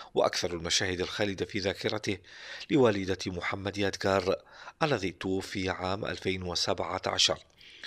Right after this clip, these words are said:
والذي تأتي أمه في كل أسبوع ولها أمل بعودة ابنها رغم علمها بأن بحر إيجا ابتلعه أثناء بحثه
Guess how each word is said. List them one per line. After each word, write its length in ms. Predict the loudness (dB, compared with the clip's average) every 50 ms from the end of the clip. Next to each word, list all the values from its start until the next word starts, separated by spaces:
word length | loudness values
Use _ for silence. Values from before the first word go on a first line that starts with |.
| -16 -16 -14 -2 2
والذي 300 | 2 2 2 2 -2 -2
تأتي 460 | 0 0 0 0 0 -2 -6 -4 -4 -4
أمه 340 | -4 -2 -2 -4 -4 -4 -6
في 160 | -6 -6 -8
كل 360 | -6 -4 -4 -2 0 0 0
أسبوع 480 | 0 0 0 2 4 4 4 4 2 0 -10 -18 -20 -20 -20 -20 -20 -20 -6 _ 4
ولها 380 | 6 6 6 4 2 2 0
أمل 180 | 0 0 -2 -2
بعودة 480 | -2 -2 0 0 -2 -2 -2 -2 -4 -4 -4
ابنها 480 | -6 -6 -6 -6 -2 0 0 0 0 -2 -6 -16 -20 -20 -20 -8 -2 2
رغم 280 | 2 2 2 0 -4 -4
علمها 480 | -2 -2 -2 -2 -4 -4 -2 -2 -2
بأن 280 | 0 -2 -4 -4 -4 -4
بحر 280 | -4 -4 -4 -2 -2
إيجا 460 | -2 -2 -2 -2 0 2 2 2 2 0 -6 -14 -18 -16 -16 -6 _ -2
ابتلعه 760 | -2 -2 -4 _ -2 -2 0 0 0 -2 -2 -2 -2 -4 -4
أثناء 380 | -4 -4 -4 -4 -2 -2 -2
بحثه 580 | -2 -4 -4 -4 -4 -6 -4 -4 -4 -4 -4